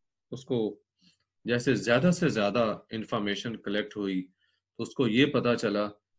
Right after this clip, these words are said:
कि कौन से पौधे जो हैं, वो खाने के काबिल हैं और कौन से जो ऐसे हैं, जो नहीं खाने चाहिए, खाने वाले नहीं हैं।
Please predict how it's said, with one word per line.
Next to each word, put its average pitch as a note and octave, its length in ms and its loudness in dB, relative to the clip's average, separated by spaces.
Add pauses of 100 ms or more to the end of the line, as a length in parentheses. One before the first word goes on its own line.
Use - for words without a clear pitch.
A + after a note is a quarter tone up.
(120)
कि B2 80 -4
कौन B2+ 300 0
से D#3 180 0
पौधे A2 360 0
जो A#2 140 -2
हैं, G2+ 340 -4 (880)
वो A#2 160 -2
खाने B2 440 2
के D#3 180 4
काबिल A#2+ 380 4
हैं A#2+ 200 0
और A#2+ 160 0
कौन G#2 280 -6
से A#2 200 -4
जो G#2+ 200 -4
ऐसे F#2 280 -6
हैं, A2 300 -6 (360)
जो B2 60 -2
नहीं A2 440 -2
खाने G#2 340 -4
चाहिए, F#2+ 360 -6
खाने G2 360 -6
वाले G#2 260 -4
नहीं G2+ 400 -4
हैं। E2+ 220 -8